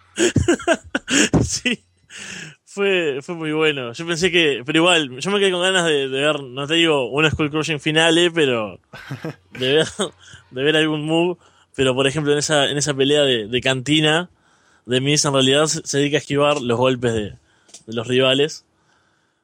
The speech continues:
Speaker 1: Y bueno, pero en definitiva, la, las pruebas que le pusieron,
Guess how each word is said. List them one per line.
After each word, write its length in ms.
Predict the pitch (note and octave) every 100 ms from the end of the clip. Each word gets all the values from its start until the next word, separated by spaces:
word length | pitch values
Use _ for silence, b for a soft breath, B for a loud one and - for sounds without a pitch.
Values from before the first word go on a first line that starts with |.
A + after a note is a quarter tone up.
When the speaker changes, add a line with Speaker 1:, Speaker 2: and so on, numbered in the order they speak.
| _ _ _ _ _ -
Speaker 1:
Y 500 | C#3+ C#3 C3+ C3 C#3
bueno, 300 | F#3 F3+ D#3
pero 300 | D3+ C#3+ - -
en 120 | B2+
definitiva, 480 | C#3+ D#3+ F#3 G#3 D#3+
la, 240 | C3 C#3
las 220 | C3+ C3+ C3
pruebas 480 | F3 F#3 F#3+ F3+
que 160 | - C3+
le 120 | B2
pusieron, 500 | A#2+ B2 D3+ E3 D#3